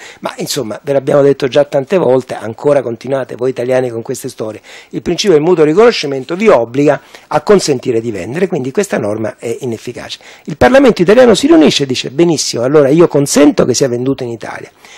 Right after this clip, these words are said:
ma per evitare di creare problemi lo chiamo con un altro nome". E quindi viene introdotta una legge che dice: "Si possono vendere i prodotti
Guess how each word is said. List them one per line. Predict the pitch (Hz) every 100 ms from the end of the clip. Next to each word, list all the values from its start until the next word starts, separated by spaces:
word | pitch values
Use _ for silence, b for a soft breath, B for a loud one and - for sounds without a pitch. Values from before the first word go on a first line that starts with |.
| B _
ma | 131 147
per | 196
evitare | 190 185 220 185 123 120
di |
creare | 117 160 160 175
problemi | 254 359 190 123 139 220
lo | 196 240
chiamo | 160 123 139
con | 139
un | 139
altro | 127 127 135
nome". | 127 123 123 135 B B
E | - 247
quindi | - 180 143
viene | 156 180 165
introdotta | 143 185 185
una | 294 277
legge | 160 151
che | 156 135
dice: | 127 -
"Si | - 170
possono | 240 202 175 160
vendere | 185 165 131 123
i | 127
prodotti | 123 139 170 - -